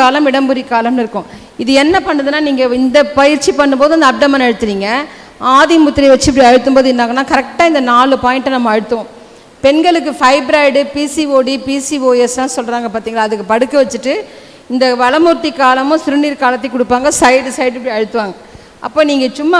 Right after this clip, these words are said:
ஒரு மூணு, மூணு ஸ்ட்ரோக் தான் கொடுப்பாங்க. ஆனா நம்ம என்ன பண்றோம், இதுல அஞ்சு, இது அஞ்சு பண்றோம், திரும்ப இது அஞ்சு பண்ணி அழுத்தும் போது இந்த வர்ம புள்ளிகள் நல்லா வேலை செஞ்சு, ஃபைப்ராய்டு இருந்ததுன்னா,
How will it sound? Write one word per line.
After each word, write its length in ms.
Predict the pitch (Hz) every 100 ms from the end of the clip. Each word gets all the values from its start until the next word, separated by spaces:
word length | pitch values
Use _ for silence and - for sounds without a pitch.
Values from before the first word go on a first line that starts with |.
| 285
ஒரு 100 | 254
மூணு, 160 | 277 311 311
மூணு 140 | 294 285
ஸ்ட்ரோக் 320 | 311 294 269
தான் 100 | 302
கொடுப்பாங்க. 340 | 262 220 254 240
ஆனா 100 | 262 277
நம்ம 140 | 262
என்ன 100 | 277 269
பண்றோம், 320 | 262 247 208 170 - - - - 254
இதுல 220 | 294 294 277
அஞ்சு, 200 | 262 285 262
இது 120 | 294 285
அஞ்சு 200 | 277 277 277
பண்றோம், 380 | 269 285 349 392 269 -
திரும்ப 200 | 294 294 269
இது 100 | 269 262
அஞ்சு 220 | 220 240 240
பண்ணி 200 | 254 277
அழுத்தும் 360 | 247 247 262 233
போது 220 | 226 214 262 302 - - - -
இந்த 120 | 233 226
வர்ம 200 | 247 285 277
புள்ளிகள் 400 | 302 254 240 226
நல்லா 220 | 226 262 247
வேலை 200 | 226 247 247
செஞ்சு, 280 | 240 208 240 240
ஃபைப்ராய்டு 640 | 240 269 285 339 320 254 247
இருந்ததுன்னா, 460 | 233 254 254 233